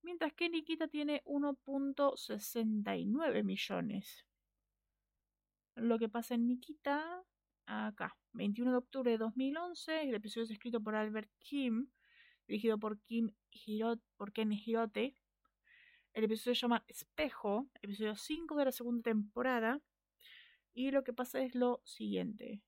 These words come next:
Michael y Nikita viajan a Minsk Bielorrusia para ayudar a Cassandra Overchin, Helena Matson,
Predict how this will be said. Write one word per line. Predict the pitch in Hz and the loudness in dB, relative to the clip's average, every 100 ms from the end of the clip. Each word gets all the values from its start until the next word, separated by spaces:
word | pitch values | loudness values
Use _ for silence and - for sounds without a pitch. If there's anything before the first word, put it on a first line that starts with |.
| _ | _
Michael | 226 254 269 269 | -2 -2 0 -2
y | |
Nikita | 269 262 277 277 | -2 -4 -2 -2
viajan | 240 208 240 - 247 233 | 0 0 0 0 0 0
a | 233 233 - - | 2 0 -4 -8
Minsk | 202 208 262 277 269 285 - - - _ _ _ _ _ _ _ _ _ 202 | -2 0 2 2 0 -2 -6 -14 -18 _ _ _ _ _ _ _ _ _ 0
Bielorrusia | 214 196 202 285 269 214 214 220 - | 4 4 2 0 0 0 0 -2 -4
para | 247 269 269 | -2 0 0
ayudar | 254 - 233 240 | -2 -2 0 0
a | 240 | 0
Cassandra | - 208 - 233 226 226 220 220 - | -4 -8 -4 -2 0 0 0 -2 -4
Overchin, | 247 269 240 220 - - 240 240 254 302 - _ _ _ _ _ | -6 -2 0 0 -2 -4 -2 0 0 -2 -10 _ _ _ _ _
Helena | 208 202 202 202 | 0 2 2 2
Matson, | 208 247 254 - 240 226 233 | 2 0 -2 -6 -4 -2 0